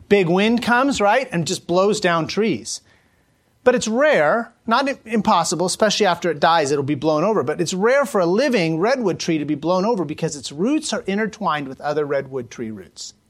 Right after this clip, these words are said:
That's one of the ways you're going to put down deep roots. You're going to find a church, a group of believers that loves you enough to hold you accountable, to s-, help you stay <laughs> upright. Put down some deep roots.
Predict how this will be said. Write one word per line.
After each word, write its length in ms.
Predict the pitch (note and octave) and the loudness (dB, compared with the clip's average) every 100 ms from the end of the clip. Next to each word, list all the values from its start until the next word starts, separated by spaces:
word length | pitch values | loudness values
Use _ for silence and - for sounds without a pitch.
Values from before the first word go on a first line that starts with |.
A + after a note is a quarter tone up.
| _ _ _ _ - - - | _ _ _ _ -20 -16 0
That's 180 | C#4 | 2
one 160 | C#4 D#4+ | 4 2
of 100 | D#4+ | 4
the 80 | A3+ | 4
ways 300 | G#3+ G#3 - | 4 2 2
you're 100 | G3+ | 0
going 140 | G#3+ | 2
to 80 | G3 | 0
put 240 | - A#3+ | 0 0
down 380 | A3+ F#3 D#3+ D#3 _ _ | 2 2 0 -4 _ _
deep 280 | D#3 G3+ F#3+ | -4 -4 -2
roots. 200 | D4 A3 | -2 -2
You're 120 | F#3 | -2
going 240 | G#3 A3 C#4+ | 0 0 0
to 80 | |
find 580 | C4 - F#3+ D#3 D3 E3 - - - | -2 0 2 2 0 -2 -6 -20 -2
a 80 | F3 | -2
church, 600 | - - A#2+ - - - _ _ | 0 0 -2 -6 -12 -14 _ _
a 60 | - | -6
group 240 | D#3+ B3+ | 0 0
of 120 | D4+ C#4 | 0 0
believers 440 | C4 F3+ E3 D#3+ | 2 2 2 0
that 160 | F3 D#3 | -2 0
loves 420 | D#3+ F#3+ A#3+ A3 | 2 2 2 0
you 120 | C#4+ | 0
enough 560 | C4 G#3+ E3 D3 - - - - | 2 2 2 0 -4 -18 -20 -6
to 80 | - | -6
hold 320 | E3 F3+ E3 | 0 0 0
you 100 | E3 | 0
accountable, 600 | D3 - C#3 A2 F#2+ F#2 _ _ _ _ | -2 -4 -8 -8 -14 -20 _ _ _ _
to 80 | E3+ | -6
s-, 160 | D#3+ - - | -6 -6 -8
help 320 | F3+ B3 C4 | 0 0 0
you 100 | A#3 | -2
stay 340 | A#3 - A3 A3 | -2 2 2 2
<laughs> 20 | |
upright. 680 | F#3+ F#3 E3 - E3+ D#3+ - - - - _ _ _ _ _ _ _ _ _ _ _ _ _ _ _ _ _ _ _ _ _ _ _ _ - | 0 0 -4 -2 -2 -4 4 4 2 -14 _ _ _ _ _ _ _ _ _ _ _ _ _ _ _ _ _ _ _ _ _ _ _ _ -6
Put 180 | D4+ | -2
down 220 | D4 C4+ B3+ | 2 2 2
some 180 | G#3 | 0
deep 260 | F3+ A3 G#3 | 0 -2 0
roots. 560 | F#3 D#3 A#2+ - - | 0 0 -2 -6 -8